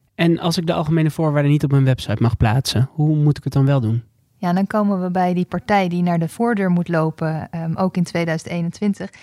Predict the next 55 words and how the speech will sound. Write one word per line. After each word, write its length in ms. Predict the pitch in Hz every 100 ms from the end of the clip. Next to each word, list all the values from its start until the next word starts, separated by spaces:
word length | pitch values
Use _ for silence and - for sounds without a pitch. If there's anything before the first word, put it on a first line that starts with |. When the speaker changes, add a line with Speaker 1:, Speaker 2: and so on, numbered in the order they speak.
| - - -
Speaker 2:
Nee, 160 | 196
in, 200 | 202 196
in 140 | 202 196
die 120 | 220
gevallen 440 | 202 220 208 180
ma-, 320 | - 190 196 202
mag 200 | 196 208
je 120 | 190
de 80 | 196
algemene 460 | 196 170 190 190 175
voorwaarden 500 | 214 214 196 185 175
aan 80 |
de 80 | 175
andere 280 | 190 185 180
partij 580 | - 175 190 170 - -
fysiek 400 | - 190 214 220
overhandigen. 760 | - 226 214 208 208 208 226 240
Je 80 | 208
mag 140 | 160
ze 100 | -
opsturen 440 | 190 - 202 175 -
per 140 | 175
post, 520 | - 240 254 - - - - _ -
eh, 220 | 202 180
of 120 | -
bijvoorbeeld 360 | 214 196 185 185
als 120 | 170
bijlage 480 | 175 196 180 160 170
toevoegen 480 | 214 - 175 - -
aan 180 | 170
je 160 | 165 151
e-mail, 380 | 185 202 233 208
bijvoorbeeld 340 | - 180 185
door 80 | 165
een 240 | 160 160
P 40 | 156
D 200 | 143 202
F. 100 | _ _ _ _ _
Speaker 1:
Maar 320 | 156 151 151
dat 180 | 143 -
lijkt 200 | 135 123
me 60 | 123
de 60 |
makkelijkste 440 | 120 123 131 - 165
manier, 260 | 226 220
toch? 340 | - 185 - -
Altijd 320 | 175 170 156
bijvoegen 500 | 165 160 170 151 160
als 120 | 151
P 100 | -
D 280 | 156 151 151
F 40 |
bij 200 | 156 147
een 120 | 151
e-mail? 400 | - 180 120 180